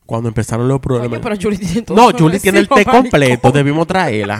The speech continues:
Speaker 2: <laughs> Julie, si me
Speaker 1: Debimos
Speaker 2: estás
Speaker 1: traerla.
Speaker 2: escuchando, <laughs> mándame
Speaker 1: Julie
Speaker 2: un
Speaker 1: dijo
Speaker 2: correo.
Speaker 1: que ahí mismo empezaron los problemas con el fan club. Las personas pagaban un fee mensual para que llegara mercancía exclusiva.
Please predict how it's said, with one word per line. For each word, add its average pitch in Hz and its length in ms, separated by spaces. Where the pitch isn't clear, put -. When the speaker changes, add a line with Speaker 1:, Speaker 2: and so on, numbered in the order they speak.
Speaker 2:
<laughs> - 1400
Julie, 226 140
si 131 60
me - 60
Speaker 1:
Debimos 147 280
Speaker 2:
estás - 100
Speaker 1:
traerla. 120 320
Speaker 2:
escuchando, 185 300
<laughs> 196 220
mándame 233 260
Speaker 1:
Julie 196 180
Speaker 2:
un 185 60
Speaker 1:
dijo 165 220
Speaker 2:
correo. 135 100
Speaker 1:
que 143 80
ahí 131 60
mismo 151 180
empezaron 151 380
los 143 120
problemas 123 380
con 117 180
el 104 80
fan 101 240
club. 90 260
Las 139 160
personas 165 440
pagaban 123 400
un 147 140
fee 139 240
mensual 143 540
para 110 200
que 107 120
llegara 107 300
mercancía 123 340
exclusiva. 123 600